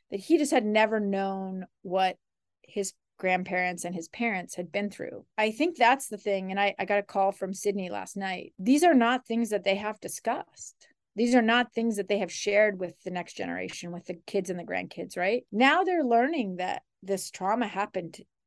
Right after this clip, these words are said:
to their grandparents and to their parents, and it explains some things, right? And it is something now they're sharing and they're experiencing together.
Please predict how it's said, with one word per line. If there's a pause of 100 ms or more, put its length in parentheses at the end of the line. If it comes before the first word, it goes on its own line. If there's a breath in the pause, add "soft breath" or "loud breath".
to
their
grandparents
and
to
their
parents,
and
it
explains
some
things, (220)
right? (600 soft breath)
And
it (580)
is
something
now
they're
sharing
and
they're (400)
experiencing
together.